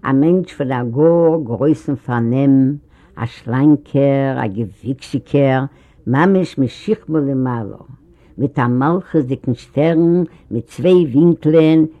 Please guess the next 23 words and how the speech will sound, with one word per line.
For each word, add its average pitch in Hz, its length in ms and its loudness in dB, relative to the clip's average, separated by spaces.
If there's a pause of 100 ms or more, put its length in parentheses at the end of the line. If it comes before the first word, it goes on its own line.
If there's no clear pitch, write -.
(100)
מיט 127 180 -8
א 113 80 -4
שיין 175 640 -2
צעקעמטער 135 680 -4
שווארץ 131 640 -6
פארסילבערטער 123 640 -6
בארד, 127 480 0 (380)
מיט 117 140 -4
צוויי 135 240 -2
שפיצן, 131 760 -2 (360)
מיט 127 200 -6
א 113 60 -4 (100)
פאר 151 420 0 (140)
טיפע, 151 480 -2
שווארצע, 123 720 -8 (100)
קלוגע 117 460 -6 (120)
אויגן. 127 500 0 (640)
געווען 135 300 0 (160)
א - 140 -10
מענטש 160 440 0
פון 123 260 -6
א 107 100 -6 (140)
וואונדערלעכן 156 960 -4